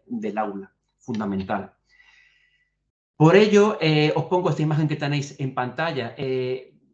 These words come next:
yo sé que las normas educativas, las leyes educativas tienen sus pros, tienen sus contras, como en todas las leyes, pero bueno, en ese sentido, yo creo que, eh, sería una cuestión de salud individual y colectiva no ver la norma o no ver la ley, eh,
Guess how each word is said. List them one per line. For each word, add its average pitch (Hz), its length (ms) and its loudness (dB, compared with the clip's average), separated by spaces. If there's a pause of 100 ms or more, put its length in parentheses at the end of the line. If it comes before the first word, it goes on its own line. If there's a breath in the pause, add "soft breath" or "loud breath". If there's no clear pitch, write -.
yo 165 320 -6
sé 175 320 -6
que 156 200 -2
las 143 420 -2
normas 143 580 -4
educativas, 135 800 -6
las 117 200 -6
leyes 135 380 -8
educativas 120 640 -8
tienen 123 220 -8
sus 107 220 -18
pros, 143 300 -8
tienen 113 200 -12
sus - 200 -18
contras, 143 420 -10
como 104 180 -12
en 101 40 -14
todas 117 220 -10
las 110 160 -10
leyes, 131 400 -6 (360 soft breath)
pero 135 180 -8
bueno, 147 180 -4
en 143 80 -4
ese 156 160 -8
sentido, 160 600 -8 (360)
yo 147 180 -6
creo 151 300 -6
que, 127 380 -2
eh, 123 360 -6
sería 143 360 -8
una 139 180 -8
cuestión 139 400 -8
de 120 100 -6
salud 127 240 -10
individual 131 400 -6
y 131 80 -8
colectiva 135 680 -8 (360 loud breath)
no 165 260 -2
ver 165 240 -6
la 135 120 -4
norma 139 400 -6
o 127 40 -6
no 135 180 -6
ver 131 220 -8
la 117 160 -6
ley, 135 420 -6
eh, 113 400 -8